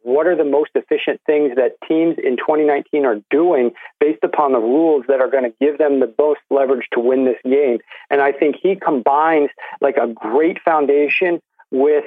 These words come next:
really good adaptability. Um, and I think he's a guy that, I, you know, I wouldn't say he's on the Mount Rushmore today,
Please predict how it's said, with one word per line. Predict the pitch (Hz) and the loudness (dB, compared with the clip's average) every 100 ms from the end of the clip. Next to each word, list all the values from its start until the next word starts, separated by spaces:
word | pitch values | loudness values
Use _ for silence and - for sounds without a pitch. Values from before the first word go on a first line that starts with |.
| - - | -8 -12
really | 123 139 165 160 | -4 0 2 0
good | 139 113 143 143 - | -2 -2 0 0 0
adaptability. | 120 131 139 - 107 131 143 123 117 - _ - | 0 0 0 -4 0 0 0 0 -2 -4 _ -8
Um, | 123 117 113 | -6 -4 -4
and | 147 127 - | -4 -4 -4
I | 131 | -4
think | 139 143 127 | -2 -2 -2
he's | 135 | -4
a | 123 | -2
guy | 120 120 123 | 0 2 2
that, | 120 120 | 2 0
I, | 120 - | -2 -4
you | 139 143 | -4 -2
know, | 113 | 0
I | - 135 | 0 2
wouldn't | 147 156 131 _ _ - | 2 0 -4 _ _ -2
say | 165 | -2
he's | 143 147 | 0 0
on | 131 135 | 0 0
the | 120 | 0
Mount | 135 135 | 0 0
Rushmore | 147 147 - 151 143 | 0 -2 -2 -2 -2
today, | - 120 127 151 185 | -4 -2 0 0 -2